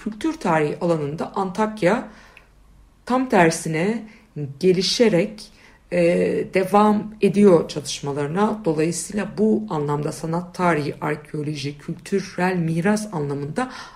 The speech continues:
Antakya'da gidilecek, görülecek, yapılacak, incelenecek çok şey var. Bunu Harçtan Sanat programında özellikle gündeme getirmek istiyorum. Öncelikle Türkiye'nin ilk Ermeni müzesi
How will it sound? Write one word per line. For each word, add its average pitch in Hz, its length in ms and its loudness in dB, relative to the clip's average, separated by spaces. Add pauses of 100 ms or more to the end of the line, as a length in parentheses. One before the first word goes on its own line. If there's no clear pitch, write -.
Antakya'da 185 500 0
gidilecek, 170 720 -6
görülecek, 165 680 0 (340)
yapılacak, 180 540 2 (120)
incelenecek 180 800 0
çok 226 200 -4
şey 135 320 -2
var. 247 300 0 (420)
Bunu 233 380 4
Harçtan 175 420 2
Sanat 175 320 -2
programında 160 720 -4
özellikle 170 440 -6
gündeme 165 640 0 (420)
getirmek 180 640 2 (380)
istiyorum. 143 600 0 (960)
Öncelikle 269 640 4 (400)
Türkiye'nin 269 520 0
ilk 269 280 -4
Ermeni 226 420 4
müzesi 208 640 0